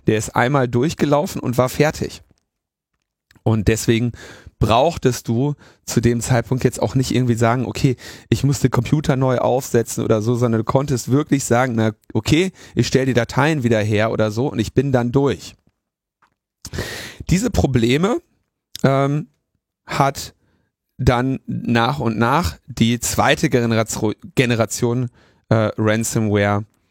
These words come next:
ähm, angegangen und die hat sich im Prinzip zwei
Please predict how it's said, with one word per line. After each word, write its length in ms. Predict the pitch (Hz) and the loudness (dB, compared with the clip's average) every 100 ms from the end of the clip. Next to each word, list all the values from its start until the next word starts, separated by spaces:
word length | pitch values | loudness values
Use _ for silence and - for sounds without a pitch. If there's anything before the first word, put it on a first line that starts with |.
| _ _ _ _ | _ _ _ _
ähm, 420 | 101 101 101 98 - _ _ _ | 0 2 0 -2 -8 _ _ _
angegangen 1600 | 104 110 113 113 107 - _ 107 98 - 117 - 104 131 214 349 _ - - - | -2 0 2 2 2 -4 _ -6 -6 -8 -2 0 2 0 0 -6 _ -20 -20 -6
und 160 | - 120 | -2 2
die 100 | 131 | 2
hat 120 | 135 | 2
sich 200 | - 135 | 0 -2
im 80 | 120 | -2
Prinzip 480 | 120 123 - 151 - - - - _ _ _ | -2 -2 0 -2 -2 -14 -20 -20 _ _ _
zwei 840 | - - - 123 123 139 165 170 | -6 -4 -2 0 2 2 2 -2